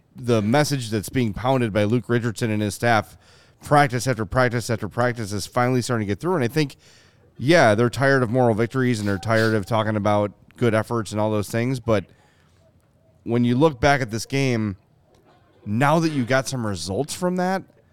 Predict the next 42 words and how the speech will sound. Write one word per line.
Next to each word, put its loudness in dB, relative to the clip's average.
maybe 4
it 6
will 4
say, 0
"Okay, 2
fine. -2
Now 4
we 4
get 2
it. 0
Now 2
we 6
can 0
do 6
it." 0
'Cause -2
look, 2
if, -4
if -2
it's -2
one 2
goal 4
scored, 2
you -2
know, 2
highlight 4
reel 4
or 6
one 4
goal 2
scored 2
deflection, -2
it's -2
not 2
gonna 0
do 2
anything 0
to 0
really 2
motivate 2
you -6
to -8